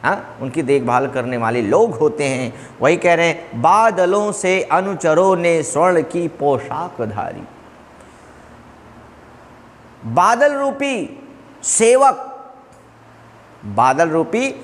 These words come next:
सेवक सुनहरे रंग का, यानी सुनहरे पोशाक को धारण किए हुए हैं, सुनहरे वस्त्र को धारण किए हुए हैं।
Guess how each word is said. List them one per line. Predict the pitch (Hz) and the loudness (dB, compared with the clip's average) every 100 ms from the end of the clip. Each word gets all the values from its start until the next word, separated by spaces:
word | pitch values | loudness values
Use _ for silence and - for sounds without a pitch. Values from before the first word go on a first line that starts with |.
| - - - | -20 -20 -18
सेवक | - - - 160 180 226 247 - - - - - - - - - - - - - - - | -10 -4 0 2 6 6 4 0 -14 -18 -20 -20 -20 -20 -20 -20 -20 -20 -20 -20 -20 -18
सुनहरे | - - 226 233 226 233 269 269 160 - 113 | -8 0 2 2 2 4 4 4 2 -6 -8
रंग | 120 185 240 240 | -4 0 0 0
का, | 143 - - - - - - - 127 | -2 -4 -10 -18 -20 -20 -20 -8 -2
यानी | 202 247 | 2 2
सुनहरे | 202 165 180 180 196 220 175 - | 0 0 2 2 4 2 0 -2
पोशाक | 147 180 156 185 - | -2 0 -2 -2 -2
को | 139 | -2
धारण | 117 120 180 180 | 2 2 2 0
किए | 139 135 | -4 -4
हुए | 120 120 120 | -4 -4 -6
हैं, | 117 117 113 - - - - - - - - - - | -6 -8 -12 -18 -20 -20 -20 -20 -20 -20 -20 -12 -2
सुनहरे | 151 165 175 156 | 0 2 2 2
वस्त्र | 143 - - 113 | 4 2 0 -4
को | 147 135 | 0 -2
धारण | 107 123 156 139 | 0 -2 -2 -2
किए | 117 135 | -6 -4
हुए | 127 120 127 | -4 -4 -6
हैं। | 123 117 113 | -6 -6 -10